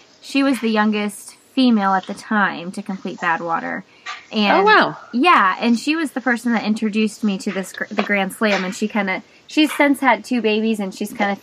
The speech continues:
Speaker 1: trying to figure out what her goal is post this most recent baby.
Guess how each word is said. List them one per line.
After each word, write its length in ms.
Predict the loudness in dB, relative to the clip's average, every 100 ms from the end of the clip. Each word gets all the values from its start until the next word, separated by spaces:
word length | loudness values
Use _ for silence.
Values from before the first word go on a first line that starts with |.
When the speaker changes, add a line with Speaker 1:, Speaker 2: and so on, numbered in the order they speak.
| -4
Speaker 1:
trying 220 | -2 -2
to 60 |
figure 240 | -2 0 2
out 140 | 2
what 220 | 4 2 2
her 360 | 0 0 0 -4 -12 _
goal 300 | 2 2 2
is 240 | 0 -2 -4
post 540 | -2 -2 -2 -10 -20 -20 -10
this 360 | -8 -8 -12 -8
most 260 | -6 -4
recent 280 | -4 -4 -4
baby. 340 | -4 -4 -6